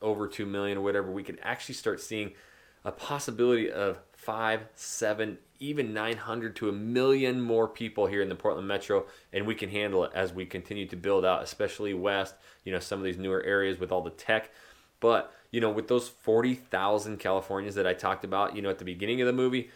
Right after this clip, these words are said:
who are moving here, twenty thousand residents of Oregon are actually moving out. And guess where those twenty thousand are going?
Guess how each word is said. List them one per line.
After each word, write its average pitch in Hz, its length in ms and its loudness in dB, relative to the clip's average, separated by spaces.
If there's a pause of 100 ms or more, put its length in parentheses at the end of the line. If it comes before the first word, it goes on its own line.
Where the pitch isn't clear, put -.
(180)
who 117 420 2
are 110 140 4
moving 117 320 0
here, 127 280 -2 (240)
twenty 135 680 -6 (220)
thousand 127 560 2
residents 110 440 2
of 104 280 0
Oregon 110 340 4
are - 160 -2
actually 110 420 -2
moving 95 420 -4
out. 90 320 -4 (100)
And 101 220 -8
guess 110 260 2
where 104 80 2
those 98 200 0
twenty 95 260 -2
thousand 87 400 -2
are 82 80 -6
going? 78 240 -8